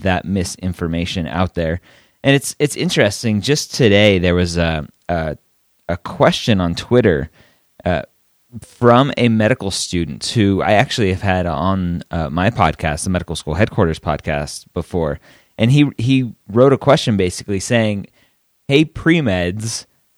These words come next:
wh-, who of you actually use S D N? Why do you use it? And if you don't, why don't you use it?"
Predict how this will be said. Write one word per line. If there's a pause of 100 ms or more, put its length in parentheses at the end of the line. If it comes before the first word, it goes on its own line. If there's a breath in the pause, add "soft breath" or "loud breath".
(220)
wh-,
who
of
you (280)
actually
use
S
D
N? (100)
Why
do
you
use
it?
And
if
you
don't,
why
don't
you
use
it?"